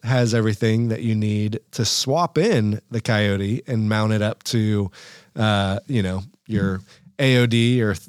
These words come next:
your C four, whatever it is. I just think it's super cool. Like, I, I know we've talked about it.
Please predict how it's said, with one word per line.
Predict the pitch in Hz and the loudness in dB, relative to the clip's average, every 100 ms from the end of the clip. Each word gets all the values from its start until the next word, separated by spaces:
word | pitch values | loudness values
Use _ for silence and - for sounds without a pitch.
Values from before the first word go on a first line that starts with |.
| - | -16
your | 120 113 | -8 -4
C | - 131 | -2 0
four, | 113 120 113 113 | 0 0 2 2
whatever | 117 120 120 | 4 4 4
it | 123 | 4
is. | 117 - - - - - | 2 -2 -14 -20 -18 -2
I | 208 | 2
just | 294 214 | 2 4
think | 185 135 | 4 4
it's | 113 | 2
super | - 135 117 | 0 0 0
cool. | 98 101 98 | -2 -2 0
Like, | 127 113 - _ _ _ _ _ - | 0 0 -2 _ _ _ _ _ -2
I, | 170 160 - | 0 0 0
I | 151 | 2
know | 143 135 131 127 117 117 - | 4 4 4 4 2 0 -4
we've | 131 135 113 | 0 0 2
talked | 127 107 | 0 2
about | 113 110 107 | 0 0 0
it. | 104 | -2